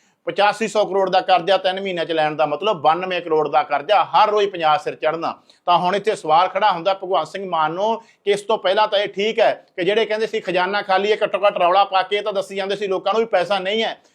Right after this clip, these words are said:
ਪਰ ਤੁਸੀਂ ਤਾਂ ਸਰਕਾਰ ਦੇ ਵਿੱਚ ਕਰਜ਼ਾ ਲੈ ਲੈ ਕੇ ਜਿਹੜਾ ਵੰਡ ਰਹੇ ਹੋ, ਕਰਜ਼ਾ ਲੈ ਲੈ ਕੇ ਜਿਸ ਤਰੀਕੇ ਨਾਲ ਪੰਜਾਬ ਚਲਾ ਰਹੇ ਹੋ, ਪੰਜਾਬ ਜਾਵੇਗਾ ਕਿੱਧਰ?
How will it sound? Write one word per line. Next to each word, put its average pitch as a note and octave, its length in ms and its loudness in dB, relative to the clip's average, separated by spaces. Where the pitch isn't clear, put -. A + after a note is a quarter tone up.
ਪਰ G3 140 6
ਤੁਸੀਂ F#3+ 420 -2
ਤਾਂ A3+ 160 2
ਸਰਕਾਰ G3 440 2
ਦੇ G#3 120 0
ਵਿੱਚ G3+ 220 -4
ਕਰਜ਼ਾ F#3+ 400 2
ਲੈ F3+ 260 4
ਲੈ A#3 140 4
ਕੇ A3+ 220 -2
ਜਿਹੜਾ F#3 260 0
ਵੰਡ F3+ 260 2
ਰਹੇ G#3 220 2
ਹੋ, F3+ 100 -4
ਕਰਜ਼ਾ F#3+ 600 2
ਲੈ F#3+ 200 4
ਲੈ A3+ 140 2
ਕੇ A3+ 120 -2
ਜਿਸ G3 160 -2
ਤਰੀਕੇ G#3 320 -4
ਨਾਲ G#3+ 120 0
ਪੰਜਾਬ F3+ 360 2
ਚਲਾ D#3+ 240 2
ਰਹੇ F#3 100 0
ਹੋ, A#3 60 -2
ਪੰਜਾਬ F#3+ 380 2
ਜਾਵੇਗਾ G3 340 4
ਕਿੱਧਰ? E3 340 -2